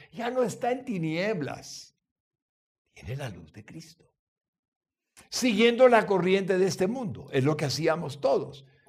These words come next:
Es lo que estábamos haciendo, lo que la gente hace.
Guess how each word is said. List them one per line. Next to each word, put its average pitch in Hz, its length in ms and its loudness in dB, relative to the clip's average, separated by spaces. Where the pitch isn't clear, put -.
Es 71 180 -16
lo 95 140 -12
que 131 80 -4
estábamos 113 640 -2
haciendo, 339 480 -2
lo 98 140 -10
que 120 120 -8
la 104 100 -8
gente - 420 -10
hace. 339 440 -18